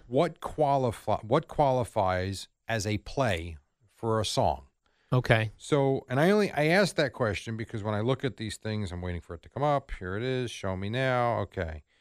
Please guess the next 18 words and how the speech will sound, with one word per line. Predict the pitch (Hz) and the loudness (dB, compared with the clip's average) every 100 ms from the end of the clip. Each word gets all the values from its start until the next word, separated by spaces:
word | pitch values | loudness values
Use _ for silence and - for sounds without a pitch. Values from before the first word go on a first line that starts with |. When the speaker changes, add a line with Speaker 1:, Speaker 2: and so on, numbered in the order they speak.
| _ _ - | _ _ 0
Speaker 1:
So | 175 175 175 - _ _ | 2 4 2 -4 _ _
the | 156 | -4
thing | - 233 | 0 0
that | 247 226 | 0 0
comes | 196 190 160 | 0 2 2
up, | 185 98 _ _ | 2 0 _ _
all | - | -2
right, | 117 | -2
shut | - - 185 | -2 2 2
up. | 156 147 - - _ | 4 2 2 -10 _
God. | - - - _ _ _ _ _ _ - | -14 -14 -14 _ _ _ _ _ _ 0
All | 107 | 0
right, | 92 | 2
so | 123 123 123 139 139 139 | 2 2 2 2 2 2
it's | 120 - | 0 -2
coming | 143 131 | 0 2
up | 127 | 0
now. | 110 110 113 107 | 2 2 2 0